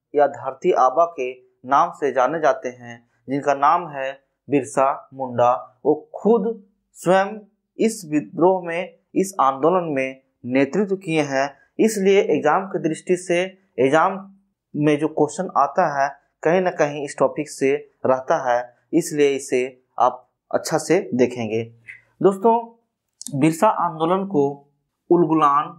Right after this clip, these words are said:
के नाम से भी जाना जाता है, जिसका शाब्दिक अर्थ होता है विद्रोह या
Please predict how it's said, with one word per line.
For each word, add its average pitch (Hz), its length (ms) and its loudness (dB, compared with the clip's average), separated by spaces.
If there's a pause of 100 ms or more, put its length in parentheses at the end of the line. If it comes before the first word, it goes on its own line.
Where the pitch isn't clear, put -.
(600)
के 180 180 4
नाम 147 340 2
से 143 200 0
भी 143 520 -2 (140)
जाना 135 260 4
जाता 151 340 0
है, 120 260 -4 (320)
जिसका 185 260 2
शाब्दिक 190 540 0
अर्थ 196 180 0
होता 151 300 0
है 127 200 -4 (600)
विद्रोह 135 680 2 (800)
या 151 280 4